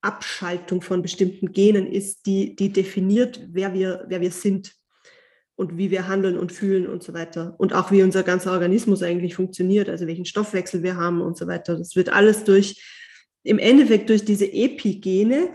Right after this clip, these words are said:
die, ähm, unsere Gene an- oder ausschalten, definiert. Und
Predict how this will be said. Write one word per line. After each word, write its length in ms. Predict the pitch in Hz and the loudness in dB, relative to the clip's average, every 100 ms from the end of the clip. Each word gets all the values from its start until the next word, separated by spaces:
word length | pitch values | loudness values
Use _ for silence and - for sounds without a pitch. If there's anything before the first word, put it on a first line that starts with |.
| - _ _ _ | -12 _ _ _
die, 540 | 226 254 285 294 - _ _ _ _ _ | 2 4 4 2 -6 _ _ _ _ _
ähm, 500 | 196 196 202 202 - - | -6 -4 -2 -4 -6 -14
unsere 360 | - 226 226 190 | -2 0 2 -2
Gene 420 | 190 202 247 233 | 0 2 2 0
an- 200 | - 226 | -4 -4
oder 300 | - 196 - | -2 -4 -4
ausschalten, 920 | 185 196 - 180 175 - 165 170 170 _ _ _ _ - | -8 -8 -10 -10 -10 -10 -8 -8 -10 _ _ _ _ 2
definiert. 720 | 180 185 175 170 160 - _ _ _ _ _ _ _ _ _ _ _ _ _ _ _ | 2 4 4 4 0 -8 _ _ _ _ _ _ _ _ _ _ _ _ _ _ _
Und 520 | 208 202 202 196 - | 6 8 8 6 4